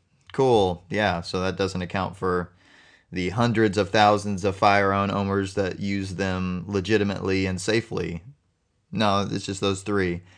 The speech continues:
And also remember, too, the Sutherland Springs shooting where the N R A instructor grabbed his A R and shot the guy that had just murdered a bunch of people in a church.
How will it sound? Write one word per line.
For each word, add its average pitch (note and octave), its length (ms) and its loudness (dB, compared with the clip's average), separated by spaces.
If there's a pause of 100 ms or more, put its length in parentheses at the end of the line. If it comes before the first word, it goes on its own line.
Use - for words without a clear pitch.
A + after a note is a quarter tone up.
(120)
And A2 140 0
also A2 440 4 (160)
remember, G#2 360 0
too, G2+ 200 0
the F#2+ 120 -2
Sutherland F#2+ 580 0
Springs F#2+ 380 -4
shooting F2+ 420 -4
where F2 300 -2 (340)
the F2+ 400 -4
N G#2 120 0
R F#2+ 240 2
A F#2+ 120 4
instructor F2+ 840 -2 (340)
grabbed G2+ 340 6
his C#3+ 240 4
A F#2+ 160 4
R F#2 440 2 (460)
and F2 180 -6
shot G#2+ 320 4
the - 80 -6
guy F#2+ 320 6
that F2+ 160 0
had F#2 140 -2
just F#2 220 -4
murdered F#2+ 340 2
a F2 60 2
bunch F2+ 180 -4
of - 60 -16
people F2+ 280 -4
in F2+ 60 -4
a F2 60 -10
church. - 600 -4